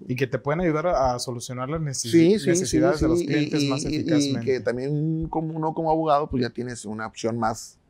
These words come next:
Speaker 2: amplia
Speaker 1: Claro.
Speaker 2: de ofrecerle a tus clientes una situación de esas, o sea, güey.
Speaker 1: Sobre todo ahora que, por ejemplo, en, en el caso de,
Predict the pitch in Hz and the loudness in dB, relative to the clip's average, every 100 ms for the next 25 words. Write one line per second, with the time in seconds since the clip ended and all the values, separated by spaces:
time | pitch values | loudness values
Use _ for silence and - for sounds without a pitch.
0 | _ - 127 113 131 135 165 _ _ 107 | _ -2 0 2 0 -4 -8 _ _ -6
1 | 107 104 104 110 117 123 113 117 107 104 | -2 -2 -4 -2 -2 -4 -6 -6 -6 -8
2 | 110 - - 101 104 - 113 160 208 - | -12 -12 -10 -10 -10 -12 -12 -14 -14 -14
3 | 107 101 87 80 139 139 151 190 208 175 | -10 -8 -8 -6 -4 -2 0 0 2 0
4 | 180 156 131 113 127 135 135 156 139 101 | 0 -2 -4 -2 -6 -6 -4 -4 -4 -8
5 | 123 113 131 139 151 139 117 101 | -10 -6 -8 -6 -4 -2 -2 -4